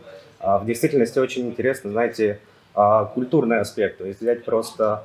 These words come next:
какие-то технологии и перенести их в другое место не всегда получается. Необходимо учитывать еще какие-то дополнительные вещи. И вот этот культурный феномен, а, в Сингапуре, конечно, был очень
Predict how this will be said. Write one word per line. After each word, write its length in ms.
какие-то 340
технологии 680
и 140
перенести 480
их 100
в 60
другое 280
место 300
не 120
всегда 300
получается. 680
Необходимо 460
учитывать 420
еще 220
какие-то 360
дополнительные 640
вещи. 320
И 40
вот 160
этот 200
культурный 420
феномен, 460
а, 200
в 80
Сингапуре, 420
конечно, 400
был 460
очень 400